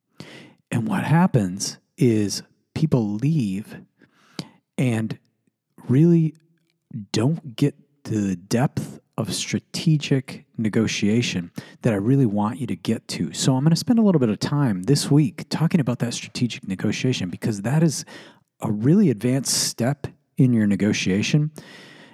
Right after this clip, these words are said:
And it's one that I think when we spend enough time on it, people do a really good job at it.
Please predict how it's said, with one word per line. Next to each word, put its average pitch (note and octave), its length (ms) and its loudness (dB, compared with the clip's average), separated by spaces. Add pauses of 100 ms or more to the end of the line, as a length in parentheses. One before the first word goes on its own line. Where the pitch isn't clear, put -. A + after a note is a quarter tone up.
(280)
And D#3 380 4
it's - 180 -2
one D3+ 300 2
that D3+ 100 4
I A2+ 100 0
think - 300 -2 (600)
when A#2+ 200 2
we A2+ 100 0
spend E3+ 360 2
enough D3 200 4
time C3 340 0
on D#3 140 4
it, F3+ 140 2 (580)
people C3+ 220 4
do A#2 180 4
a F#2+ 60 2
really F#2+ 240 2
good F#2+ 140 2
job E2+ 280 -4
at D#2+ 120 -12
it. - 100 -18